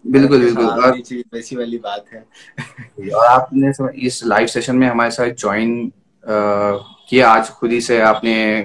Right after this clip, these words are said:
Speaker 1: कहा, मुझे बहुत अच्छा लगा और मैं सोच रहा था कि यार एपिसोड वन कब शुरू होगा, कब शुरू होगा। And finally आज से हमारी शुरुआत हो गई। और तो मुबशिर भाई, सबसे पहले आप ये बताइए कि, अ, photography क्यों आपने choose किया?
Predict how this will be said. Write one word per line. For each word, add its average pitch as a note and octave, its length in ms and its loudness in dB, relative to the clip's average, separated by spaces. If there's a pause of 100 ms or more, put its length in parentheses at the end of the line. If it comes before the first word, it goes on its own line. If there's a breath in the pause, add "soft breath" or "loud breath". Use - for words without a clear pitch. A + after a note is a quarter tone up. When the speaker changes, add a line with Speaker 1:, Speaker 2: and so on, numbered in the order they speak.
Speaker 1:
कहा, A2 160 4
मुझे A2 260 -2
बहुत A#2 180 -2
अच्छा A2 200 -4
लगा A2 240 0
और A#2 60 -2
मैं B2 180 -2 (220 soft breath)
सोच C#3 300 2
रहा C3 100 6
था C3 120 4
कि B2+ 140 0
यार C3 120 6
एपिसोड B2 420 2
वन B2+ 220 4
कब B2 220 -2
शुरू A#2 240 0
होगा, G#2+ 200 0
कब A2 160 -2
शुरू B2 240 -4
होगा। G#2 280 -4 (580 loud breath)
And A2+ 180 -4
finally A#2+ 400 0
आज A2 420 0 (240)
से - 140 -10
हमारी G#2+ 160 -2
शुरुआत G#2+ 400 -2
हो G#2 80 -6
गई। F#2+ 100 -8 (720)
और G2 580 -4
तो C3+ 60 2
मुबशिर D3 340 4
भाई, F3+ 80 6
सबसे - 260 2
पहले D3 200 4
आप C#3 180 4
ये A2+ 140 2
बताइए A#2 400 2
कि, A#2+ 320 2 (800)
अ, A#2 400 6 (300)
photography D3+ 640 4
क्यों C3+ 240 2
आपने A#2 340 -2
choose G#2+ 260 -8
किया? F#2+ 320 -10